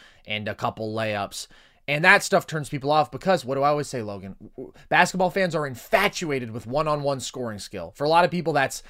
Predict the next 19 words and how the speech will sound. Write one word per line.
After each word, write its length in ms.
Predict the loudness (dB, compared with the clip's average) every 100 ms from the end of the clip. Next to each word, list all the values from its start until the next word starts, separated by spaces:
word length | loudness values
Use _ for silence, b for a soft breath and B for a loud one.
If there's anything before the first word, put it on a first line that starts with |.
| B -6
like, 160 | -6
the 140 | -4 -4
only 200 | -2 -2
thing 220 | -2 -4
that 100 | -2
matters. 460 | -2 -2 -6 -14 b b b
And 80 | -6
there's 100 | -4
a 60 |
whole 200 | 2 4
lot 200 | 6 4
of 80 | 4
ways 180 | 0 -2
to 120 | -6
impact 300 | 0 0 0
winning 220 | -6 -4
outside 400 | -4 -2 2 4
of 60 | 4
that, 240 | -2 -4